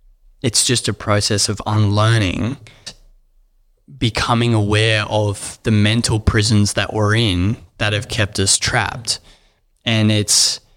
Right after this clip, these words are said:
we walk around day to day and we're operating and we're conversing with people and we're just doing whatever. But internally,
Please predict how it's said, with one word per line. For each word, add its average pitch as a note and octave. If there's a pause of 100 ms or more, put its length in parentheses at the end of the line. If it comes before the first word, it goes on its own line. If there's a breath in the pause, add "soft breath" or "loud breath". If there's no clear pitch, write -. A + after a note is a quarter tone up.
(320)
we A#2
walk A#2
around G#2 (200)
day A2
to G2+
day A2
and G#2
we're G#2
operating G#2
and G2+
we're G2+ (1000)
conversing G#2+
with G2
people G#2+
and G#2
we're G#2+
just A2+
doing G#2
whatever. G#2
But G#2+ (260 loud breath)
internally, A#2